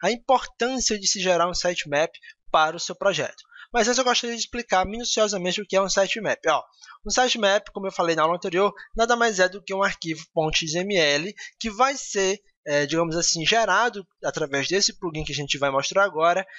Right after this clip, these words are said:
e tem que ser informado o caminho exato para o Google poder indexar as suas páginas, seus posts e assim por diante. Então, é um meio, né, mais rápido de fazer com que o Google encontre o seu conteúdo. Assim,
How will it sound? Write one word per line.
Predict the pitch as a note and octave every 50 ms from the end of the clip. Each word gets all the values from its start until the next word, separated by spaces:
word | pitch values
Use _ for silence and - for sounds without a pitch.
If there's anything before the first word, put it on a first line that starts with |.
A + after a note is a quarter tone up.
| - - _ _
e | A3+ A#3 C4 C4 - _ _ _ _ _
tem | - A#3+ C#4 C#4
que | - - C4
ser | - - - G3 F#3 F#3+ G3 A3+ -
informado | G3 G#3 - - A#3 G#3 - E3 D#3+ D3 C#3+ C#3+ C#3 C#3+ D#3+ F#3 A#3 -
o | A3+ G#3 - _
caminho | - B3+ C#4 C#4 B3+ A3 G#3 G#3 G#3 A3 A#3
exato | B3+ C4 A#3 F#3 F#3+ E3+ F3 F3+ F3 - -
para | - F#3+ F#3+ F#3+
o | G3
Google | D#3+ C#3+ D3+ D3+ D#3 F3 F3
poder | - G3 F#3+ D#3+ D3+ D3 D3
indexar | D3+ D3 D#3 D#3+ - - - D3+ C3+ C3+ C#3 - - - _
as | - D3+ D#3 D3 -
suas | - A#3 A#3+ A3+ G3+ -
páginas, | - - D#3 D3 D3+ D#3 D3+ C#3+ B2+ C3 -
seus | - F#3 G3+ G3+ - -
posts | _ - D#3 D3+ D3+ D3+ D#3 D#3+ E3
e | F3
assim | F3 D#3+ - D3
por | - D#3 D#3 E3+
diante. | F3 F3+ D3 G2+ - - - - - - - - - -
Então, | F3+ F3+ A#3 A#3 A3+ - -
é | F#3+ G#3
um | A#3 C4+ C#4 C4
meio, | A#3+ F#3+ E3+ E3 E3+ F3+ G3+ A#3 B3+ B3+ C4+ C#4 C#4 C4+ C4+ - -
né, | - C3 C3+ D3+ F3+ F3+
mais | D#3 D#3+ F#3+ A3 A3+ G#3 -
rápido | - D3 C3+ C3+ C#3+ D3 - G3 F3+ G3+
de | G3+ G3+
fazer | - - G#3+ F#3+ E3 C#3+ D#3+ E3
com | - G3 F#3+
que | E3+ - G3 G#3
o | G#3+
Google | G3 D3+ C#3+ D3 D3+ D#3 D#3+ D#3+ F#3+ G#3+ A#3 G#3+
encontre | G#3+ A3+ - - E3 D#3 D#3 D3 F3+ F#3
o | G3
seu | - - - - G#3
conteúdo. | - F#3 F3 - A#3+ C4+ C4+ B3+ F3+ C3 - - _ - - - - - -
Assim, | - G#3 A#3 - - A3+ G#3+ A3